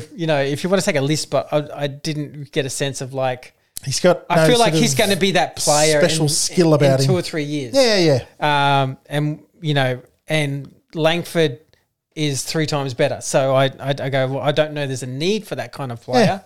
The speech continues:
Speaker 2: Yeah, yeah.
Speaker 1: Um, because
Speaker 2: But we could grow Tex into something special.
Speaker 1: Yeah, and, and with, obviously with Waller's news, you, you, uh, you just can't help th-, help think you may need some X factor. Um, so, and that's what's sitting there,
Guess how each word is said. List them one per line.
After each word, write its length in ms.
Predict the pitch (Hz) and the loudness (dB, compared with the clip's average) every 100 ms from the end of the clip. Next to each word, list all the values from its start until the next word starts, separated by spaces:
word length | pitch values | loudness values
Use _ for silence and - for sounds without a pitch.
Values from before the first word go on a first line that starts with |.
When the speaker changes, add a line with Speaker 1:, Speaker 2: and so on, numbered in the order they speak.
| _ - | _ -14
Speaker 2:
Yeah, 160 | 170 151 | -2 0
yeah. 340 | 143 143 135 131 | 2 2 0 -2
Speaker 1:
Um, 180 | 127 - _ | -4 -10 _
because 400 | 147 - 165 147 | -8 0 0 0
Speaker 2:
But 80 | 233 | 0
we 80 | 165 | 0
could 280 | - 156 139 | 2 -2 4
grow 240 | 160 156 | 4 4
Tex 360 | 151 156 - 147 | 2 -4 -2 -4
into 140 | 135 | -4
something 380 | - 143 139 113 | 0 0 0 -6
special. 440 | - 135 104 - _ | -4 -4 -4 -14 _
Speaker 1:
Yeah, 400 | 180 175 127 165 | 0 2 2 0
and, 80 | 175 | 0
and 220 | 165 175 170 | 0 0 0
with, 180 | 156 | 2
obviously 320 | 202 160 - 151 | 0 0 0 0
with 260 | 139 - - 240 185 | -2 -6 -16 -20 -6
Waller's 380 | 160 147 139 | 0 0 0
news, 500 | 160 190 180 160 - - _ _ _ _ _ _ | 2 2 2 0 -6 -8 _ _ _ _ _ _
you, 160 | 160 160 | -8 -6
you, 360 | 160 151 170 - | -4 -4 -6 -4
uh, 160 | 151 160 | -6 -6
you 280 | 156 147 147 | -6 -6 -2
just 240 | 175 - | -4 -4
can't 260 | - 160 143 | -4 -4 -4
help 340 | 117 151 147 | -6 -8 -8
th-, 180 | - 135 - - - _ | -8 -8 -10 -20 -20 _
help 260 | - 147 - | -4 -4 -4
think 360 | - 143 - | -6 -6 -4
you 80 | 143 | -6
may 240 | 131 131 131 | -4 -4 -4
need 180 | 131 | -4
some 160 | - 123 | -6 -6
X 180 | 117 - | -6 -8
factor. 380 | 113 - - - _ _ _ | -10 -14 -18 -20 _ _ _
Um, 460 | 135 123 123 120 - - | -6 -4 -4 -6 -12 -10
so, 160 | - 147 | -6 -2
and 120 | 151 | -2
that's 180 | 139 - | -2 -4
what's 160 | 139 - | -8 -6
sitting 240 | 139 139 | -6 -4
there, 260 | 131 123 | -4 -6